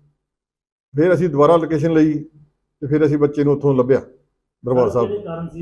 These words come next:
Speaker 1: ਬੱਚਾ, ਬੱਚੇ ਦੇ ਦਾਦਾ ਜੀ ਪੰਜਾਬ ਪੁਲਿਸ ਚੋਂ ਰਿਟਾਇਰ ਨੇ ਜੀ, ਏ ਐਸ ਆਈ, ਤੇ ਉਹਨਾਂ ਨੇ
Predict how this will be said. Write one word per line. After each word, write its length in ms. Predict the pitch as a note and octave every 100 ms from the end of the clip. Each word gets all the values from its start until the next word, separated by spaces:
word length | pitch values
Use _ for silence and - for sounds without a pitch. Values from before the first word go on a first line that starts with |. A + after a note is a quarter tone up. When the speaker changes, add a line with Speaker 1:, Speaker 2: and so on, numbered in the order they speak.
| D#3+
Speaker 1:
ਬੱਚਾ, 580 | D#3+ - G#3+ G#3+ G3 -
ਬੱਚੇ 420 | D#3+ D#3+ - G3
ਦੇ 140 | G3 G3+
ਦਾਦਾ 340 | E3 D#3 E3+
ਜੀ 220 | E3+ F#3+ F3+ - _ -
ਪੰਜਾਬ 280 | D3+ D#3+ D#3
ਪੁਲਿਸ 200 | E3 E3
ਚੋਂ 220 | F3 D#3+
ਰਿਟਾਇਰ 240 | C3+ B2+
ਨੇ 140 | C3 D3
ਜੀ, 120 | E3
ਏ 160 | D#3
ਐਸ 160 | D3 D3+
ਆਈ, 320 | D#3+ D#3+ - - _ _ _ _ _ _ _ _ _ _ _ _ _ _ _ _ _
ਤੇ 440 | D3 C#3+ C3+ A#2 - - _ _ -
ਉਹਨਾਂ 320 | F#3 G#3 G#3
ਨੇ 480 | G3 F#3 F3+ F3 F3